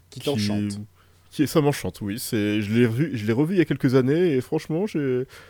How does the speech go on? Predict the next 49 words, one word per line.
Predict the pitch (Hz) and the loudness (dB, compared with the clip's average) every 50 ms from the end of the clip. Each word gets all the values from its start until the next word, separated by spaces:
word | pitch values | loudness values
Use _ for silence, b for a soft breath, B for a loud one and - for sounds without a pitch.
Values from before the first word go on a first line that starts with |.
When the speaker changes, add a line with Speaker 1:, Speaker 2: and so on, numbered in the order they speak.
| B B B _ _ _ _ _ _ _ _ _ - - | B B B _ _ _ _ _ _ _ _ _ -10 -8
Speaker 2:
après, | 143 - - 156 | -6 0 4 4
j'aime | 135 123 131 120 | 4 6 4 4
beaucoup | 104 113 135 - - - 147 147 147 151 | 4 2 2 0 0 0 2 2 4 4
les | 139 127 110 101 101 | 2 2 2 0 0
personnages | - - 123 - - 131 117 107 101 | 0 0 -2 -2 0 0 0 0 0
du | 98 120 | 0 0
film. | - - 202 214 208 202 190 180 _ b b 110 107 | 0 0 0 0 0 0 -2 -4 _ b b -20 -18
Speaker 1:
Ouais. | 95 95 101 123 160 b b b b b b | -16 -16 -16 -16 -18 b b b b b b
Speaker 2:
C'est, | - - - - - 113 | -14 -10 -8 -4 0 2
euh, | 110 110 107 107 110 107 110 107 107 107 | 4 4 4 4 2 2 0 0 0 0
la | 104 110 | 0 0
version | 110 127 139 - - - 185 180 185 | 2 2 0 0 0 0 0 0 2
de, | 147 139 135 | 2 2 2
des | 113 127 135 | 4 4 4
Muppets. | 135 135 - - 147 170 - - - - _ _ _ _ _ _ _ _ _ _ _ _ _ _ _ - - - 95 | 6 4 4 4 0 0 -2 -6 -16 -18 _ _ _ _ _ _ _ _ _ _ _ _ _ _ _ -20 -18 -16 -14
Speaker 1:
Ouais. | 95 95 110 131 160 - - - _ _ _ _ - | -12 -12 -12 -12 -12 -16 -20 -20 _ _ _ _ -10
Speaker 2:
Donc, | 113 104 101 - - 120 | -8 -8 -8 -4 -2 0
euh, | 107 104 101 | 0 2 2
je | 98 104 | 0 -2
sais | - - 110 | -2 -4 -4
plus | - - 160 | -2 -2 -2
comment | - - 147 123 | -2 -2 -2 0
ils | |
l'ont | 113 110 104 | 0 0 -2
appelé | 101 - - 139 | 0 0 0 -2
en | 135 | -2
français, | - - - 120 - - 147 | -2 -4 -6 -6 -6 -4 -2
le | 151 160 160 156 147 131 113 107 | 0 0 0 0 2 2 0 2
Speaker 1:
C'est | 104 | 2
Speaker 2:
Noël | 104 107 107 101 | 4 2 4 2
des | 104 104 | 2 2
Muppets | 104 107 101 - - 117 120 120 123 127 113 | 2 2 2 4 4 6 6 6 6 4 2
Speaker 1:
Ouais, | 117 | 0
Speaker 2:
ou | 113 | 0
quelque | 117 123 110 | 0 -2 -4
Speaker 1:
je | - | -4
crois | - 104 - | -4 -4 -4
Speaker 2:
chose | - - | -4 -4
Speaker 1:
que | |
Speaker 2:
comme | 135 131 | -4 -4
Speaker 1:
c'est | 120 117 | -2 -4
Speaker 2:
ça. | 117 | -4
Speaker 1:
le | 117 | -4
Noël | 113 113 110 110 | -4 -6 -6 -8
de, | 110 107 104 104 98 | -8 -8 -8 -10 -10
des | 98 104 101 | -12 -12 -10
Muppets, | 98 101 92 - 92 90 - _ _ - | -10 -12 -14 -14 -16 -18 -18 _ _ -20
tout | - 95 | -20 -20
simplement. | - - 90 - - 90 87 87 87 | -20 -20 -20 -20 -20 -20 -20 -20 -20